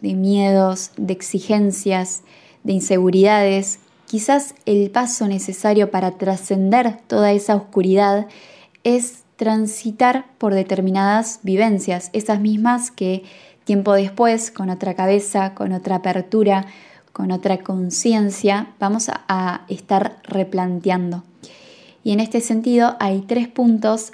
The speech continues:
a tener en cuenta que me parecen súper valiosos a la hora de empezar a mirar desde otro lugar situaciones del pasado que quizás hoy están afectando nuestro presente.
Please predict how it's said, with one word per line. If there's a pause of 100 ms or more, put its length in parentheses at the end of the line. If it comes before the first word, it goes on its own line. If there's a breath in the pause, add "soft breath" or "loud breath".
a
tener
en
cuenta
que (300 loud breath)
me
parecen
súper
valiosos (100)
a
la
hora
de
empezar
a
mirar
desde
otro
lugar (260 loud breath)
situaciones
del
pasado
que
quizás
hoy
están
afectando
nuestro
presente.